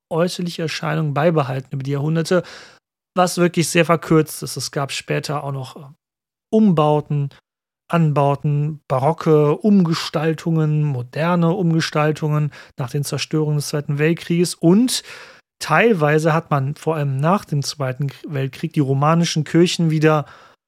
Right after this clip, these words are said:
romanischer aufgebaut, als sie es vorher überhaupt gewesen sind. Ein wirklich sehr umfassendes Thema, aber spätere, zum Beispiel, wie gesagt, barocke Anbauten wie bei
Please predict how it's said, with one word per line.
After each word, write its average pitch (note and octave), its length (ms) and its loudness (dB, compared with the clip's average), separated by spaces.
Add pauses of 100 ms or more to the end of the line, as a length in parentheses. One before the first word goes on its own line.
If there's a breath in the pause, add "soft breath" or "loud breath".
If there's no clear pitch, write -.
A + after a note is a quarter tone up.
(880)
romanischer D#3+ 800 4
aufgebaut, D#3+ 720 2
als D3+ 240 -4
sie E3+ 80 -4
es D3+ 100 -4
vorher E3+ 400 0
überhaupt D3+ 480 -2
gewesen C#3+ 480 2
sind. B2+ 340 -6 (280 loud breath)
Ein D#3 160 0
wirklich D#3+ 280 2
sehr D#3 220 2
umfassendes D#3 680 0
Thema, D3 440 2 (260 loud breath)
aber C#3+ 420 0 (100)
spätere, D#3 560 2
zum D3 180 0
Beispiel, C3+ 480 -2
wie C#3+ 220 -6
gesagt, C#3 560 -6
barocke C#3+ 440 2
Anbauten D3 640 2
wie C#3+ 100 -2
bei C3 340 0